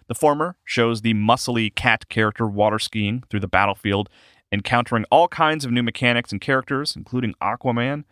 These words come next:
The gameplay trailer is narrated by Rhys Darby, or someone who sounds remarkably like Rhys Darby, and it runs down the impressive list of updates. There's a new character named Kit, who is basically a kitten version of the muscly cat character, controlling a human-sized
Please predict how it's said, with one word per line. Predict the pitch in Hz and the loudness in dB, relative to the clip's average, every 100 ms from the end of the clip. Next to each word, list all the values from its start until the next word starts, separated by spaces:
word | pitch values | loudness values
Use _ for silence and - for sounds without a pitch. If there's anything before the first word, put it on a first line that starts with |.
| _ _ - | _ _ -8
The | 104 | 0
gameplay | 139 151 156 135 | 2 2 0 0
trailer | 123 123 120 123 | 0 0 0 -2
is | 104 | -2
narrated | 101 107 117 110 98 | 0 2 2 2 0
by | 92 92 | -2 -2
Rhys | 92 113 123 | -2 -6 -6
Darby, | 101 98 110 95 87 104 _ _ _ _ | -4 2 2 2 -4 -8 _ _ _ _
or | - 95 | -8 -4
someone | - 110 104 | 0 0 0
who | 101 | -2
sounds | 95 101 92 92 | -4 -2 -2 -4
remarkably | 92 92 101 98 92 | -4 -2 -2 -4 -8
like | 87 98 131 - | -2 0 0 -2
Rhys | 90 - | -8 -6
Darby, | 78 82 101 - - _ - | -6 -2 -4 -4 -16 _ -4
and | 113 110 110 | 0 0 0
it | 110 107 | -2 -2
runs | 120 139 131 | 0 0 0
down | 123 120 117 | 0 2 0
the | 107 101 | -2 -4
impressive | 95 - 117 110 95 92 | -6 -2 -2 0 -4 -2
list | 98 95 - | -2 -2 -4
of | 87 82 | -6 -2
updates. | 107 - 71 - - - _ _ _ _ _ _ | -2 -2 -6 -8 -14 -16 _ _ _ _ _ _
There's | 110 104 | -4 -2
a | |
new | 127 | -2
character | 120 147 135 127 | 0 -2 0 0
named | 113 101 - | -2 -4 -8
Kit, | - 135 131 - _ - | -2 0 0 -6 _ -6
who | 117 | -2
is | 110 | -2
basically | 107 113 127 - - 113 107 | 0 2 2 -2 -2 -2 0
a | 104 | 0
kitten | - - 254 160 | 0 0 -2 0
version | 101 95 95 127 165 - | 0 0 0 -4 -4 -4
of | 95 | -4
the | 95 | -2
muscly | 98 110 - 87 | 0 0 -2 -6
cat | 127 110 | -2 -2
character, | - 90 90 104 135 | -2 -6 -4 -4 -6
controlling | - 92 92 90 - | -8 -10 -6 -6 -8
a | 82 | -12
human-sized | - 110 104 98 107 _ - 62 87 | -6 -2 0 0 -4 _ -6 -4 -4